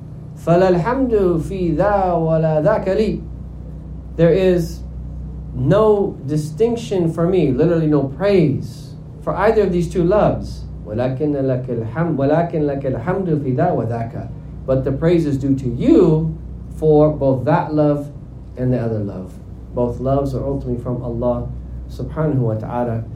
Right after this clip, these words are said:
So we love Allah ultimately because He deserves to be loved.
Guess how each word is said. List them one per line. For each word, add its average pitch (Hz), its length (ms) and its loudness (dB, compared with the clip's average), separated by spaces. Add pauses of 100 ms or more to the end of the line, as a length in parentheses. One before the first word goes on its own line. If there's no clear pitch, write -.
(260)
So 165 340 4
we 151 200 2
love 180 460 2
Allah 160 600 2
ultimately 160 640 0
because 214 720 -2 (240)
He 147 100 2
deserves 165 1080 2
to 151 140 -4
be 143 200 0
loved. 156 640 2